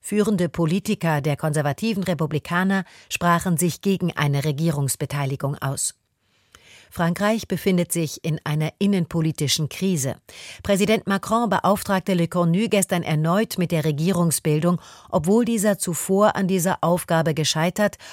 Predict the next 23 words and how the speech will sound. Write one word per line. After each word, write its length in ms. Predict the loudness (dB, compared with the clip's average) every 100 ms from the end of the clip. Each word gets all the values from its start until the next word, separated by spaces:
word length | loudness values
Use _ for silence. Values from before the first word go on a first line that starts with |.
| -12 -4
und 160 | 0
nach 140 | 0 0
nicht 280 | 0 0
einmal 320 | 0 2 2 2
einem 320 | 0 2 2
Monat 420 | 2 2 2 0 0
im 180 | -2 0
Amt 240 | 0 -2 -4
zurückgetreten 840 | 0 0 0 -2 -4 -4 -4 -2
war. 160 | -2 -4 _ _ -20 _ _
Bis 220 | 0 0 4
Montag 500 | 2 2 2 0 0
muss 180 | -2
er 140 | 0 0
nun 360 | 2 2 0 -2
ein 160 | -2 0
neues 340 | 2 2 0
Kabinett 560 | 0 -2 0 0 -2 -2
aufstellen 600 | -2 -2 -2 0 0 0 0
und 200 | 0 0 0
einen 320 | 0 2 2
Haushaltsentwurf 1000 | 2 2 0 -2 -2 -4 -2 -2 -2 -8
vorlegen. 560 | -4 -2 -2 -4 -6